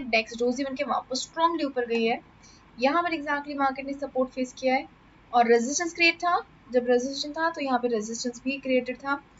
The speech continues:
काफ़ी time तक market resistance लेती रही, यहाँ पे भी resistance face किया है। तो ये एक important level है, जिसके ऊपर market support, resistance multiple times ले चुकी है।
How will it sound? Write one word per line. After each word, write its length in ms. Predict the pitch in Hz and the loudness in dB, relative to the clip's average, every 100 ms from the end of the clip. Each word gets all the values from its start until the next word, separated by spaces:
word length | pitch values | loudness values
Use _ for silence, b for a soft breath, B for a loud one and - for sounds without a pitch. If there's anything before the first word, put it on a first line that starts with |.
| B B - | B B -2
काफ़ी 240 | 233 233 | -2 4
time 180 | 254 247 | 4 4
तक 100 | 247 | 2
market 280 | 254 226 233 | 0 -2 0
resistance 400 | 226 220 - 262 | -2 -2 -6 -4
लेती 220 | 262 247 | -4 -4
रही, 100 | 254 | -8
यहाँ 240 | 269 220 185 | -8 -6 -6
पे 100 | 220 | -4
भी 80 | 226 | -2
resistance 440 | 233 226 233 233 | -2 -2 -10 -8
face 260 | 240 240 - | -4 -4 -2
किया 160 | 240 226 | 0 2
है। 200 | 226 269 B B B - | 0 -4 B B B -4
तो 60 | 311 | 4
ये 140 | 330 | 4
एक 80 | 330 - | 4 2
important 420 | 262 254 262 294 | 2 4 2 2
level 240 | 240 208 214 | 0 0 -2
है, 140 | 196 | -6
जिसके 300 | 170 247 - | -6 -10 -8
ऊपर 100 | 277 | -4
market 320 | 285 269 285 | 2 2 0
support, 420 | - 277 285 302 226 | -6 -6 -6 -4 -2
resistance 480 | 214 233 - 277 254 | -2 -4 -8 -6 -2
multiple 340 | 214 247 254 | -2 -2 -4
times 320 | 233 226 262 | -2 -4 -2
ले 100 | 254 | -2
चुकी 320 | 254 226 - | -2 -4 -8
है। 120 | 190 | -10